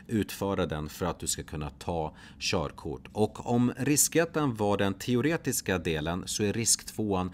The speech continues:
den praktiska delen. Under risktvåan så kommer du att få köra på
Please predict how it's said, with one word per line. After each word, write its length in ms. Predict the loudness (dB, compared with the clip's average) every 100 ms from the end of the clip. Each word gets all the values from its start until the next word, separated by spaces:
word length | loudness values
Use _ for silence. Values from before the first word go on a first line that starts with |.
| -8 -18 -4
den 160 | -4
praktiska 760 | -4 -4 -4 -4 -6 -4 -4 -4
delen. 380 | -4 -6 -8 -14 -18 -20 -20 -20 -20 -6
Under 240 | 4 8 10
risktvåan 580 | 8 6 2 4 4 4
så 160 | 2
kommer 280 | 2 2 2
du 220 | 0 -2
att 180 | -2 -6
få 100 | -4
köra 360 | -2 -2 -4 -6
på 160 | -8